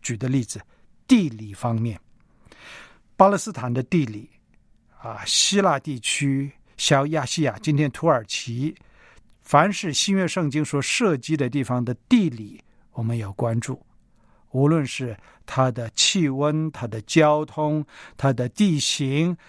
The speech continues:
它的出产，这个要留意。第二呢，是物质生活环境。物质生活环境包括他们的房屋。为什么马可福音第二章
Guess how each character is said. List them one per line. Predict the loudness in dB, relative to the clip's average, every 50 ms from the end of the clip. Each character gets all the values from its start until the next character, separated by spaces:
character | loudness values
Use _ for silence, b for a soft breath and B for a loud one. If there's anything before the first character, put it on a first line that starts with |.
| b b b
它 | 0 2 2 2
的 | 2 -2 -4 -4
出 | -4 -2 0 2 2
产， | 2 0 -2 -6 -8 -6 -2 2 4 4 4 2 -2 _ _ _ _ -20 -20 _ -20 -6 0
这 | 2 2
个 | 2 0 -2
要 | -6 -6 -6 -6
留 | -8 -8 -10 -10 -12
意。 | -12 -12 -14 -18 _ _ B B B B B B B B B
第 | 4 6 6
二 | 6 4 2
呢， | -2 -6 -10 -12 _ _ _
是 | -4 0 2 2
物 | 2 2 2 2 2 2
质 | 0 -2 -4 -6
生 | -2 2 2 2 2
活 | 2 -2 -6
环 | -8 -8 -10 -10 -10 -8
境。 | -8 -8 -8 -10 -12 -20 -20 _ _ -20 -20 -20 _ _ _ _ _ _ _ _
物 | 2 4 4
质 | 4 2 0
生 | 2 0 0 0
活 | 0 -2 -4
环 | -2 -2 -2 0
境 | 0 0 0
包 | 2 0 0 0
括 | 0 -4
他 | -2 0
们 | 0 0 0
的 | -2 -6
房 | -4 0 0 2 2 0 -2 -2
屋。 | -2 0 0 0 -2 -4 _ B B B B B B B
为 | 2 2
什 | 2 0
么 | -4 -4 -2
马 | -2 -2 -4
可 | -4 -4 -6
福 | -4 -2 0
音 | 0 0 0
第 | -2 -4 -4 -4
二 | -2 -2 -2 -2 -2 -2
章 | -2 0 0 0 -2